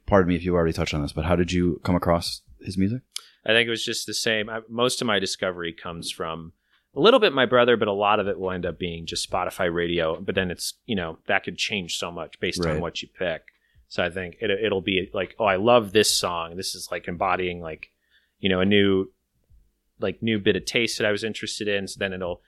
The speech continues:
Speaker 2: take me and it kinda becomes a stepping stone. I think the past two years, it started with Bombay Bicycle Club, and they've got, like, a bit of an electronic thing, like, a little, little bit. And then I think I've just slowly pivoted into,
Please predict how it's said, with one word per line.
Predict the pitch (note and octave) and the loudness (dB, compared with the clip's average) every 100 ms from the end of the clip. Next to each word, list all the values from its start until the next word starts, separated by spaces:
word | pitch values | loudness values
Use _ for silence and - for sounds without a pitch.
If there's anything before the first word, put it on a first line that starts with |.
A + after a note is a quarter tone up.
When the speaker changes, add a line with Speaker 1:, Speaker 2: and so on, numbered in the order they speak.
| _ | _
Speaker 2:
take | - G#2 F#2 | 0 0 2
me | F#2 | -4
and | |
it | F2 | -4
kinda | - F2 | -8 -6
becomes | E2 D#2+ E2+ | -6 -4 -2
a | - | -4
stepping | - F#2+ - - | -2 -2 -2 -4
stone. | - - - - | -2 -2 -2 -8
I | |
think | - A2+ F2 - _ _ _ | -2 -2 -2 -10 _ _ _
the | G#2+ G2+ | -12 -2
past | - G#2 - | 0 0 0
two | - C#3 | 0 2
years, | B2 G#2+ F#2+ | 4 4 2
it | - | -6
started | - G2 F#2 | 0 2 2
with | E2+ E2 | -2 -4
Bombay | G2 F2+ E2+ | -2 -2 0
Bicycle | E2 G2 G2 G#2 - F2 | 0 0 0 0 -4 -10
Club, | - D2+ D#2 F#2+ _ _ _ _ _ _ | -8 -8 -8 -16 _ _ _ _ _ _
and | - | -2
they've | F#2 F#2 - | 2 2 2
got, | G2 G2 - | 2 2 -2
like, | F2+ | -10
a | E2+ | -10
bit | D#2+ F#2 F2+ | -2 -2 -2
of | F#2+ F#2+ | -6 -6
an | |
electronic | G2 F#2+ - - G2+ G2 G2 - _ | -2 -2 -4 -2 0 2 -2 -6 _
thing, | - G#2 | 0 0
like, | F2+ E2+ | 0 -8
a | E2 | -4
little, | G#2 G#2 | 4 4
little | E2+ D2+ | 4 0
bit. | D2+ D2+ - - - - _ _ | -2 -6 -8 -12 -14 -14 _ _
And | F2+ | 0
then | F2+ | 0
I | E2+ | 0
think | E2 F2+ | -2 -2
I've | E2 | -2
just | - - | -2 -2
slowly | F#2 E2 D#2 | 0 0 0
pivoted | - F2 D#2+ D#2 | 0 0 0 -2
into, | D#2 D#2 - - D#2+ D#2 D2+ | -2 -4 -4 -2 -2 -4 -6